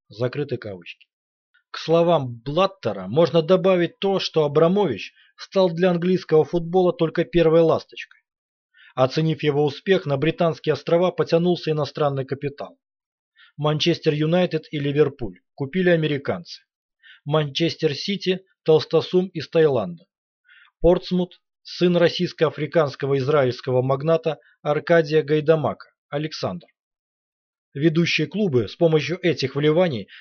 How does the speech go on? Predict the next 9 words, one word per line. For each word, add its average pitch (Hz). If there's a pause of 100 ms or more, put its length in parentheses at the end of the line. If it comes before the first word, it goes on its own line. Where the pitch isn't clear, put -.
нашли 160
возможность 147
взвинтить 139
зарплаты 143
своим 151
лидерам, 123 (540)
чтобы 156
их 151
не 151